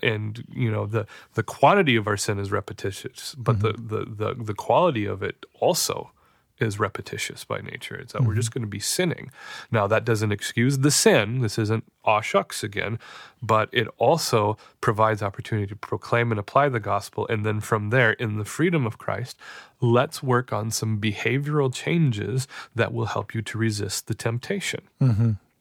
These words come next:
Speaker 1: You know, and, and a lot of the temptation we suffer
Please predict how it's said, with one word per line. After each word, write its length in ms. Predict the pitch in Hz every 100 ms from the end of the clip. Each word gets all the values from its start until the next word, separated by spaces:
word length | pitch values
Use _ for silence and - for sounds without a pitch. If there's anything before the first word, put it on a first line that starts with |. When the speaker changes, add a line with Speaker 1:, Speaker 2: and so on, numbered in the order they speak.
| _
Speaker 1:
You 120 | 120
know, 180 | 107 107
and, 180 | 117 107 - - - -
and 160 | 113
a 140 | 104 117
lot 360 | 110 120 160
of 220 | 165 135
the 80 | 117
temptation 960 | - 131 120 131 123 120 110 110 - 117
we 200 | 113 135
suffer 640 | - - 131 - 107 104